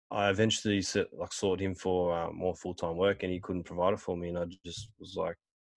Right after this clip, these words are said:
"Thanks for helping me out, but this is what I'm gonna do now, man." And the next day I messaged my mate, my mate Ryan, um, Martins. He's a good graphic designer,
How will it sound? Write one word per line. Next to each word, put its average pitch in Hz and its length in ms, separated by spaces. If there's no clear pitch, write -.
"Thanks 92 240
for - 100
helping 87 260
me 87 100
out, 98 220
but 87 220
this - 160
is 101 60
what 95 120
I'm 87 80
gonna 85 140
do 92 200
now, 98 220
man." 95 320
And 87 180
the - 60
next 95 300
day 101 180
I 98 60
messaged 95 360
my 87 120
mate, 98 340
my 95 80
mate 90 180
Ryan, 92 420
um, 85 360
Martins. 95 440
He's 87 420
a - 60
good 85 80
graphic 90 320
designer, 92 460